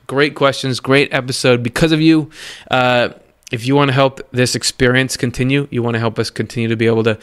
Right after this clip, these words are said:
make shows like this and make them better and better, please consider donating. Uh, we, we have a five-to-one grant right now.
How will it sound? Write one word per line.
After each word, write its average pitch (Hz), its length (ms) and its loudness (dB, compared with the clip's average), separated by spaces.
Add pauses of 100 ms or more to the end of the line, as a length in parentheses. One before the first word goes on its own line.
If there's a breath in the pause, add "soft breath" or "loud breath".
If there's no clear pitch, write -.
(300 loud breath)
make 123 240 2
shows 123 320 2
like 113 160 0
this 123 240 0
and 117 80 -8
make 120 160 -2
them 117 160 -4
better 123 180 2
and 120 120 -2
better, 127 220 2
please 147 280 2
consider 131 560 0 (340 loud breath)
donating. 156 480 2 (340)
Uh, 120 380 2
we, 131 640 -4
we 131 180 -4
have 120 220 -4
a 113 60 -12
five-to-one 131 760 -2
grant 123 320 0
right 117 180 -4
now. 107 180 -6